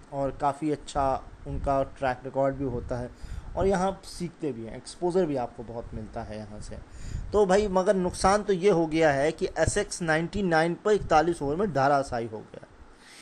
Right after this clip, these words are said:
इसमें से भी, हाँ, हाईएस्ट में बताऊँ तो तिरपन रन बनते हैं, और वो बनते हैं निक ब्राउने के,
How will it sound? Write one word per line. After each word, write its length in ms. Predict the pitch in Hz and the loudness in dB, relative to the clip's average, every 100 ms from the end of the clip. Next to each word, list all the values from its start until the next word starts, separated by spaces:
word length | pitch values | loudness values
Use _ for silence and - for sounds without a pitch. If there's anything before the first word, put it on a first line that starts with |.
| - - | -8 0
इसमें 400 | 190 214 247 254 | 0 4 4 4
से 180 | 180 | 4
भी, 240 | 139 156 - - - - - - - - | 0 -2 -4 -12 -18 -18 -18 -20 -18 2
हाँ, 300 | 226 175 143 - - - - | 6 6 4 -6 -20 -20 0
हाईएस्ट 380 | 151 175 226 233 | 4 6 6 4
में 120 | 220 | 2
बताऊँ 280 | 156 160 196 | 2 2 2
तो 60 | 214 | -2
तिरपन 540 | - 180 180 214 196 | 2 0 2 2 2
रन 140 | 196 | 2
बनते 280 | 160 147 - | 2 0 0
हैं, 240 | 180 156 - - - - - | 0 0 -6 -18 -20 -20 -4
और 100 | 156 | 0
वो 160 | 151 180 | 2 2
बनते 340 | 170 165 185 | 2 2 2
हैं 140 | 180 | 2
निक 320 | 190 160 175 175 | 2 2 2 0
ब्राउने 480 | 151 139 147 165 185 | -2 2 2 2 0
के, 400 | 180 165 - - | -2 -4 -6 -14